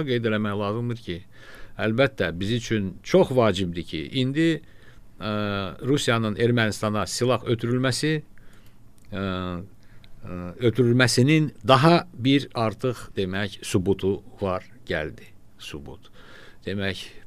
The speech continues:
bir neçə il bundan əvvəl, on il, on beş il əvvəl böyük bir, ə, qalmaqal qalxmışdı Rusiya parlamentində.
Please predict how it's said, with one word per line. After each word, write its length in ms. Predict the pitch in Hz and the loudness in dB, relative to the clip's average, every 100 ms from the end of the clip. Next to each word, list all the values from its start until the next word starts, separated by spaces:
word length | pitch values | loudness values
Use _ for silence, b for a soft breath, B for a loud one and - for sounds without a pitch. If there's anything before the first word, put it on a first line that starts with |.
| - - | -12 -2
bir 200 | 131 113 | 0 0
neçə 260 | 92 101 | -2 -2
il 300 | 87 98 90 - - - | -2 -4 -6 -10 -18 -6
bundan 280 | 110 101 92 | -2 -2 -2
əvvəl, 340 | 85 82 85 92 | -2 -2 -4 -2
on 180 | 98 | -4
il, 80 | 92 | -4
on 120 | 87 87 | -4 -4
beş 200 | 85 87 | -6 -8
il 140 | - 98 | -10 -10
əvvəl 320 | 87 90 87 - B B B 113 | -6 -4 -4 -8 B B B 0
böyük 220 | 117 - | 0 0
bir, 180 | 107 - - - - | -2 -4 -6 -16 -12
ə, 180 | 82 87 76 67 67 87 | -8 -6 -6 -6 -8 0
qalmaqal 500 | 107 98 98 95 92 85 | 4 4 4 2 0 0
qalxmışdı 460 | 80 87 - 90 | -2 -4 -8 -4
Rusiya 220 | 92 90 - | -4 -4 -4
parlamentində. 920 | 90 87 90 78 73 76 76 101 | -4 -2 -4 -4 -8 -10 -6 -4